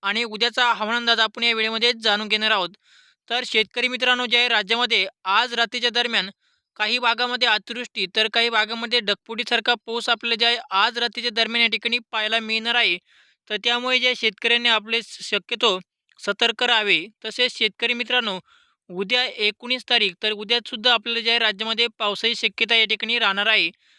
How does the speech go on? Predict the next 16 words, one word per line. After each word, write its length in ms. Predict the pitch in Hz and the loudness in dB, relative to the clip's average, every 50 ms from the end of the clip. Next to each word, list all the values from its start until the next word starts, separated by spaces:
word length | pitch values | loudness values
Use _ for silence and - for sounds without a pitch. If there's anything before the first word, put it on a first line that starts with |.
| _ _ _ _ _ _ - | _ _ _ _ _ _ -4
तर, 180 | 233 247 247 | -2 0 2
अ, 120 | 254 254 254 220 | 2 0 0 0
जाणून 280 | 226 214 214 233 240 240 | 0 -2 -2 -4 -4 -4
घेऊया 340 | 233 247 247 247 247 247 | -6 -2 0 2 2 2
याबद्दलचा 800 | 254 254 240 226 220 226 214 226 202 226 233 226 - - 233 240 226 | 0 0 0 0 0 0 -2 -4 -4 -6 -6 -4 0 2 2 2 0
सविस्तर 680 | - - - 220 208 208 220 208 - - 247 240 233 | -2 -4 -4 -2 -2 -2 -2 -6 -4 -2 0 0 0
हवामान 340 | 226 196 214 214 233 233 233 | 0 0 -2 0 0 0 0
अंदाज. 300 | 214 190 180 190 190 - - - | 2 0 0 0 -2 -6 -4 -2
तर 80 | 220 | -2
त्याआधी 320 | 220 208 233 226 226 226 226 | -2 0 0 0 0 0 -2
मित्रांनो, 380 | 226 214 - 226 233 226 226 | -6 -6 -4 -2 -2 -2 -2
जे 120 | 226 208 226 | 0 2 2
आहे 120 | 220 220 | 2 2
चॅनल 360 | 208 - - 208 202 208 214 | 0 0 0 0 0 0 -2
सबस्क्राईब 560 | 208 - - 208 196 - - - - 220 214 196 - | -4 -6 -8 -8 -8 -8 -8 -6 -4 -4 -4 -4 -6
करून 220 | - 220 190 170 | -6 -4 -4 -4